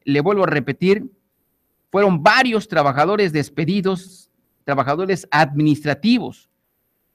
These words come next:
Eh, estos tomaron sus propias instalaciones en represión en contra de la secretaria de Educación, Sonia Rincón Chanona,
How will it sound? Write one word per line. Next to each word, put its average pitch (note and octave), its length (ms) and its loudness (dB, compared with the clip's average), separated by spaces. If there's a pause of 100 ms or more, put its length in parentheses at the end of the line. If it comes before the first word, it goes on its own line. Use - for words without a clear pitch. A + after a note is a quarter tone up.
(520)
Eh, D#3+ 460 0
estos G#3+ 500 -2
tomaron G3+ 460 2
sus - 180 -16
propias F#3+ 380 -8
instalaciones E3+ 720 -2
en E3+ 100 2
represión G3 800 0 (1200)
en D#3+ 200 0
contra G3 420 0
de E3 180 -2
la D#3 120 2
secretaria F3+ 760 -2
de D3 300 -2
Educación, D3 500 -4
Sonia F3 220 -4
Rincón C#3 380 -2
Chanona, F3 520 2